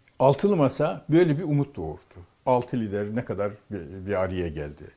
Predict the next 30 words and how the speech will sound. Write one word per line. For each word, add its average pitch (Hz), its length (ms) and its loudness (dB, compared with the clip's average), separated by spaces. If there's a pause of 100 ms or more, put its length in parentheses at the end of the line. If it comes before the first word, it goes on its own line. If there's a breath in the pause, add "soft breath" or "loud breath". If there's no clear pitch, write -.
(320 soft breath)
Kendilerinin 143 520 6
hepsinin 147 400 2
konuşması 120 580 -4
var. 85 240 -6
Tarihimizde 113 580 -2
ilk 135 180 -8
defa 101 320 -4
böyle 87 260 -8
bir 76 40 -12
şey 69 180 -16
oluyor. - 240 -16 (420 soft breath)
Bu 139 140 0
bir 135 200 0
iktidar 127 440 -2
paylaşımı 107 540 -2
değil. 131 180 -6
Çünkü 104 240 -10
iktidara 104 320 -6
gelmeden 95 460 -4
önce 82 340 -8 (160 soft breath)
işte - 140 -18
program 95 420 -6
yapıyoruz 90 400 -12
falan, 87 260 -8
e, 87 460 -14
vesaire 87 460 -8
şeklinde. 82 540 -16 (460 soft breath)
E, 107 200 -10
ama, 131 380 -2 (460)
e, 90 380 -8